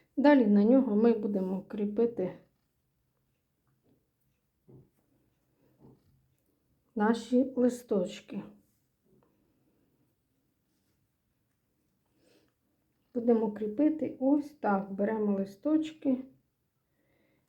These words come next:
і будемо клеїти. Листочки я буду клеїти не сильно широко,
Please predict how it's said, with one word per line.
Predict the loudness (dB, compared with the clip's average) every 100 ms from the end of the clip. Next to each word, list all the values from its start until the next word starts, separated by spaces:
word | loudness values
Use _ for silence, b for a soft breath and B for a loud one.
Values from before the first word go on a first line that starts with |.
| -6
і | 0 0
будемо | 0 -2 2 0 -2
клеїти. | -6 -8 -6 -6 -8 -10 -10 -10 -14 _ _ _ _ _ _ _ _ _ _ _ _ _ _ _ _ _ _ _ _ _ _ _ _ _
Листочки | -4 -2 2 2 2 -2 0
я | 0
буду | 0 -2
клеїти | 2 2 2 0 2
не | 2
сильно | 0 -2 -2 2 2 2
широко, | 0 2 2 0 -6 -8